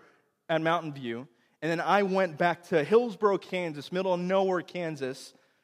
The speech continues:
I got one person who went to the same college as me in the back. And I'm there, and I'm, and I'm asking one question and one question only.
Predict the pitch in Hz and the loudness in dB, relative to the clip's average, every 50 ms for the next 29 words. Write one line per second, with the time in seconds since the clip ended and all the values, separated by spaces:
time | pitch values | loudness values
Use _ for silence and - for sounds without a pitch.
0 | _ _ _ 160 160 160 143 147 175 190 190 - - 202 185 160 - 160 151 190 | _ _ _ -2 0 0 2 2 0 -2 -2 0 2 2 2 2 0 -4 -6 -4
1 | 180 165 151 - 151 139 - 190 185 175 - 190 175 165 165 160 165 156 131 170 | -2 -2 -2 -4 -6 -4 -2 -2 -2 0 4 4 6 6 6 4 2 -2 -6 -6
2 | 165 160 156 151 139 175 156 143 135 139 - - - - - - - - - 180 | -6 -4 -4 -2 2 4 4 4 2 0 -6 -12 -20 -20 -20 -20 -18 -6 -4 -2
3 | 185 190 208 233 233 214 180 196 190 190 190 196 180 180 180 180 196 214 208 - | 0 2 2 2 0 2 2 4 6 6 6 6 4 2 2 2 0 -2 -4 -4
4 | 175 170 185 202 202 196 185 185 185 175 - - 185 160 156 151 165 196 214 226 | -4 -2 -2 -2 -4 -4 -2 -2 -2 -2 -4 -8 -10 -8 -6 0 2 2 4 2
5 | 226 - - - 208 190 180 - - - 196 185 180 165 170 175 180 190 202 196 | 2 -4 -2 2 2 2 2 0 -6 -8 -8 -6 -4 -4 -2 0 2 2 2 0
6 | - - 190 170 - - 170 165 156 160 165 156 147 135 127 127 | 0 2 2 2 2 -2 -4 -4 -2 -2 -2 -4 -4 -6 -6 -8